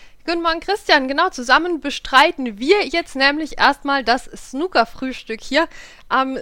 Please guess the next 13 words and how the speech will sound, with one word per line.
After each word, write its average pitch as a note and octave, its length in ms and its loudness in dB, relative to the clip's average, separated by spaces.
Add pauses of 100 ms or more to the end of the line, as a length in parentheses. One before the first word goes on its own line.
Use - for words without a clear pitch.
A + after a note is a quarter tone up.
Sonntagmorgen. C#4 640 2
Gut, C4 160 -6
es - 80 -10
ist A#3 60 0
jetzt - 180 -8
eher D4+ 140 4
ein G#3 160 -2
Brunch D4 400 2
geworden, C4 420 2
gebe A#3 160 -8
ich A#3 100 -12
gerne A#3+ 280 -2
zu. F4 240 -2